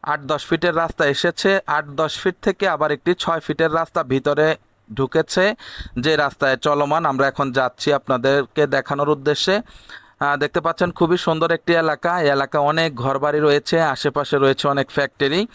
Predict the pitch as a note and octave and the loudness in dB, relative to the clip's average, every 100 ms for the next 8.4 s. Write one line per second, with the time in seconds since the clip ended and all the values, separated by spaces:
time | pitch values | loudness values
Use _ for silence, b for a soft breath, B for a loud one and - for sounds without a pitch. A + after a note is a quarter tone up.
0 | B B B B B B - B2 A#2+ A#2 | B B B B B B -2 0 2 2
1 | A#2 A2+ - C3+ - C#3+ D3 D3+ A#2+ C3 | 0 -4 -4 -4 -2 -2 0 -2 -2 0
2 | C#3 C#3+ C3 C#3 C#3+ D3+ D#3+ - _ - | 2 0 0 -2 0 0 -2 -6 _ -2
3 | E3 D3+ D#3 F3 - B2+ B2 C#3 D3+ G#3 | 0 2 0 0 -2 0 -2 0 0 -2
4 | - b b - B2+ D3 D3 C#3 C#3 C#3+ | -6 b b -4 -2 0 -2 0 0 0
5 | D3 D3 C#3 D3+ - C#3 - C#3+ D3 D#3 | 0 0 0 0 -2 -6 -4 -2 0 0
6 | F3+ - C3+ C#3 - D#3+ D#3+ D#3 - D3+ | -4 -2 0 0 0 0 0 -4 -2 0
7 | D3 D#3+ D#3 - D3+ - D3+ C#3 D3 D3 | 2 0 0 0 -2 2 2 2 2 0
8 | - D3 C3+ | -2 -2 -2